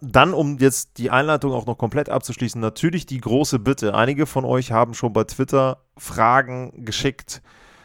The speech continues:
At Lars unterstrich Ma ist da der Handle oder bei X.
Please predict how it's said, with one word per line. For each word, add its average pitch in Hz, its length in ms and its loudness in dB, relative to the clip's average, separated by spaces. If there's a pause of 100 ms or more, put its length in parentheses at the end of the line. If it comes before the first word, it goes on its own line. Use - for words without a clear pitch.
(160)
At 113 180 -2
Lars 107 280 0
unterstrich 107 460 -6
Ma 104 220 -2
ist - 160 -10
da 101 160 0
der 95 260 -2
Handle 127 380 -2
oder 101 160 -6
bei 82 160 -10
X. - 460 -10